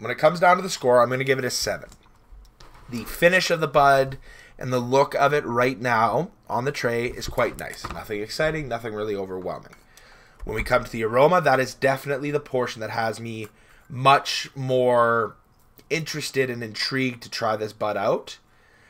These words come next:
But there's more of just a curiosity and less of that,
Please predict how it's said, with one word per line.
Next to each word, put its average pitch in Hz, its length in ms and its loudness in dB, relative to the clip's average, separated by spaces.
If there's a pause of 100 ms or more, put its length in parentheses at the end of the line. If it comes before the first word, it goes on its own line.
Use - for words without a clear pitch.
(460)
But 170 400 8
there's 135 640 2 (1160)
more 160 380 8
of 147 80 2
just 147 260 0
a 117 60 -6
curiosity 139 920 0
and 123 200 -6
less 123 240 0
of 117 260 -2
that, 107 520 -4